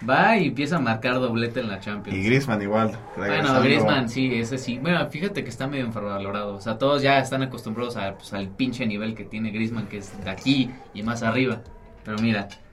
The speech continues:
Speaker 1: muy bien el Atlético y hasta creo que van a salir la renovación del Cholo. Decían,
Speaker 2: Seguramente.
Speaker 1: decían que iban ya a preparar su renovación.
Speaker 2: Ah, el cholismo, el cholismo una vez más.
Speaker 1: No, <laughs> para que lo extiendan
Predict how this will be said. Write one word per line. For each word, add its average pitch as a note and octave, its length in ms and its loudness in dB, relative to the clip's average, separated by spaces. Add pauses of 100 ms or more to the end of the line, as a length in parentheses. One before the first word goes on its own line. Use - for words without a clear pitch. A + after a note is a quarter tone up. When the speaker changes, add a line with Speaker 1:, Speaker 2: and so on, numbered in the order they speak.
(160)
Speaker 1:
muy B2 220 2
bien C3 220 4
el A2+ 100 0
Atlético C3 400 -2
y - 80 6
hasta - 200 -2
creo E3 160 -6
que A3 100 -2
van E3 180 0
a A2 580 0 (160)
salir A2 380 -2
la A2+ 220 0
renovación G#2 520 -4
del C3+ 140 -4
Cholo. C3+ 340 -6 (300)
Decían, A2 220 -4
Speaker 2:
Seguramente. A2 600 0 (100)
Speaker 1:
decían A#2 320 -2
que B2+ 80 -4
iban B2 260 -2
ya A2+ 200 0
a A#2 60 -6
preparar G#2+ 360 -6
su A#2 100 -10
renovación. G2+ 600 -8 (160)
Speaker 2:
Ah, - 180 -8 (340)
el - 120 -12
cholismo, A2+ 520 0
el G#2 120 0
cholismo C3 420 4
una A2+ 160 4
vez G#2+ 160 2
más. G2+ 240 0
Speaker 1:
No, A2+ 120 0 (160)
<laughs> G#2 140 -8
para G#2+ 160 -4
que A2+ 120 -6
lo G#2+ 280 -2
extiendan A#2 680 -6